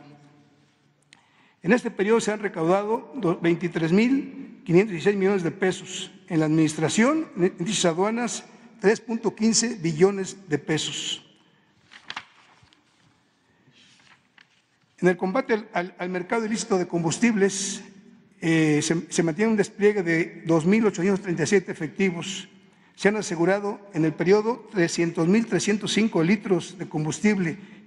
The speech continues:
En, en la administración, sesenta millones seiscientos diecinueve mil ciento cuarenta y tres litros de combustible recuperados.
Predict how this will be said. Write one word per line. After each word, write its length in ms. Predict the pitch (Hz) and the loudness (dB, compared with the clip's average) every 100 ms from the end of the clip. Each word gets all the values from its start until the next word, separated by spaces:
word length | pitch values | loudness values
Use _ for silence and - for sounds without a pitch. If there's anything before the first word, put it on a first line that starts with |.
| - | -6
En, 260 | 170 165 165 | -2 0 0
en 140 | 185 180 | 2 2
la 60 | |
administración, 880 | 175 180 175 170 175 160 220 285 311 | 2 2 2 2 0 2 2 2 0
sesenta 560 | - 180 220 262 269 208 | 0 0 0 -2 -2 -2
millones 460 | 175 165 247 240 | -2 0 2 2
seiscientos 500 | 196 160 196 254 226 | 2 2 2 0 0
diecinueve 400 | 180 170 160 160 | 0 0 2 4
mil 180 | 185 226 | 4 4
ciento 320 | - 226 220 | 2 0 0
cuarenta 240 | 170 156 165 | -2 -2 -2
y 60 | |
tres 180 | 175 196 | -2 -2
litros 400 | 185 220 220 175 | 0 -2 0 0
de 80 | 156 | 0
combustible 560 | 156 147 - 196 185 | -6 -6 -2 -2 0
recuperados. 800 | 165 151 - 147 160 165 151 - | -2 -4 -6 0 2 2 -4 -16